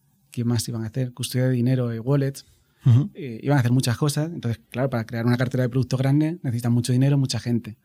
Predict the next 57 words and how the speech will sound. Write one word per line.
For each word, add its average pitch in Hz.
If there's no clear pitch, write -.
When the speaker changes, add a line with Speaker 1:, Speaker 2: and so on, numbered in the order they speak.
Speaker 1:
Entonces, 127
es 117
un 143
ejemplo 139
de, 123
para 123
mí, 151
que 123
yo 131
no 139
me 135
metería 135
en 135
algo 135
así, 160
pero 113
ellos 117
lo 120
hicieron 135
y 120
valientes, 123
¿no? 139
Se 139
le, 123
se -
le 117
reconoce 117
el, 123
el 123
trabajo 131
de, 117
"Vamos 131
a -
entrar 143
y -
vamos 135
a 131
hacer 143
diez 139
cosas 135
innovadoras". 117
A -
mí, 123
eh, 120
y 143
ne-, 139
y 147
para 123
Speaker 2:
Cada 151
Speaker 1:
eso 165
Speaker 2:
una 170
de 147
Speaker 1:
necesitamos 156
Speaker 2:
ellas 147
es 120
bastante 143
jodida. 127